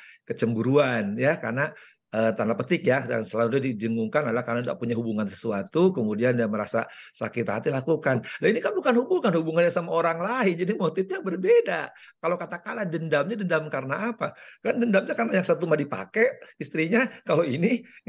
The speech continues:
dipakai temennya. Itu dua hal yang berbeda, saya kira. Nah, ini juga faktanya juga itu ada jangka waktu yang berbeda, gitu kan. Itu yang perlu dipahami. Kemudian lak-, apa, apa, apa, modus operandinya juga berbeda. Jadi kalau dikaitkan ke sana, pasti sekali lagi,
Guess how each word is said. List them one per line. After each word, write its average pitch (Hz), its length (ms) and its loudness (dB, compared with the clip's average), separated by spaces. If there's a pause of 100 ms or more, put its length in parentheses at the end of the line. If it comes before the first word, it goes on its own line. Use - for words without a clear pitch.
(200)
dipakai - 640 -2
temennya. 233 640 0
Itu 220 160 -2
dua - 240 2
hal 170 160 2
yang 160 160 0
berbeda, 165 720 2
saya 143 160 -8
kira. 135 260 0 (140)
Nah, 135 80 -4
ini 185 160 -2
juga 139 320 -2 (240)
faktanya 160 480 -2
juga 127 400 2
itu 240 160 2
ada 208 80 0
jangka 127 320 0
waktu 156 400 -2
yang 180 80 0
berbeda, 143 640 -2
gitu 113 240 -10
kan. 139 80 -2
Itu 131 240 -2
yang 156 80 -4
perlu 127 160 0
dipahami. 113 400 -2
Kemudian 147 240 2
lak-, 135 240 -2 (160)
apa, 190 320 -2 (340)
apa, - 300 -2 (180)
apa, 160 300 2 (400)
modus 160 280 2
operandinya 160 480 0
juga 175 240 2
berbeda. 165 680 -2
Jadi 151 220 -6
kalau 190 180 0
dikaitkan 151 460 -2
ke 123 100 -12
sana, 180 320 -4
pasti 127 400 -2
sekali 139 200 2
lagi, 120 280 0